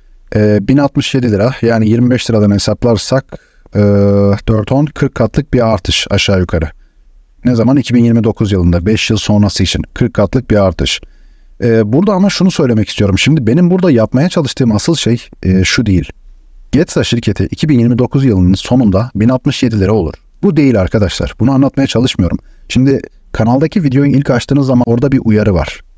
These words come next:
Burada bu kanalda paylaşılanlar yatırım tavsiyesi içermez diye. Bunu oraya laf olsun diye koymadım. Burada size hisse pazarlayıp da Twitter'da üstad geçinen bazı dangalaklar gibi, e,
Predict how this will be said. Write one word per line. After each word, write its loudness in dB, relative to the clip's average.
Burada 0
bu -2
kanalda 2
paylaşılanlar 0
yatırım 0
tavsiyesi -2
içermez 2
diye. -2
Bunu 0
oraya 2
laf 0
olsun 0
diye 2
koymadım. 0
Burada 0
size -2
hisse -2
pazarlayıp 0
da 2
Twitter'da 0
üstad -2
geçinen 0
bazı 0
dangalaklar 0
gibi, -2
e, 0